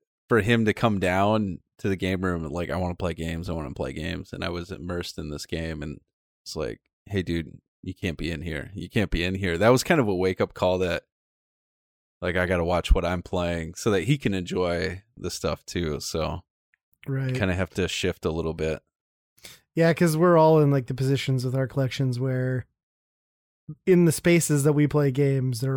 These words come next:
Speaker 2: are other games and other systems. So a lot of times, as in the situation Nate's pointing out, like, you're playing what you want on a device, but your kid's sitting there two feet away playing something else, but not really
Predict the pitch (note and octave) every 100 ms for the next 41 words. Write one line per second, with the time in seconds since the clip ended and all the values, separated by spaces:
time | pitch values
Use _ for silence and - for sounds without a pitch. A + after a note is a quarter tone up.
0 | C3+ E3 D3 C#3 C3 C#3+ C3+ C3 C3 B2
1 | E3 - E3 D#3+ - C#3 D#3+ D#3+ C#3+ D3+
2 | C#3+ C#3 C3+ - - - - - _ C#3+
3 | B2+ C#3+ C#3 - C#3+ C#3 B2+ C3+ C#3 B2+
4 | C#3+ C3 B2+ C3 C3+ C3 A#2+ C#3+ D3+ D3+
5 | - D#3 C#3+ C#3 C3+ - _ _ _ _
6 | C#3+ C#3+ C#3+ D3+ E3 G3 C4+ E3 C#3+ C3+
7 | C#3 C3+ B2+ B2 B2+ C3+ - - D3 C#3
8 | C3 D#3+ D3 C3 D#3 C#3+ C#3 C3+ C3 A#2+
9 | _ _ _ _ _ _ _ - E3 D3
10 | D#3 C#3+ C#3 C#3 C#3 - C#3+ B2+ C3 C#3+
11 | D3 C#3+ A2+ C#3+ C#3+ C#3+ D#3 C#3+ C#3+ C#3+
12 | C3+ C3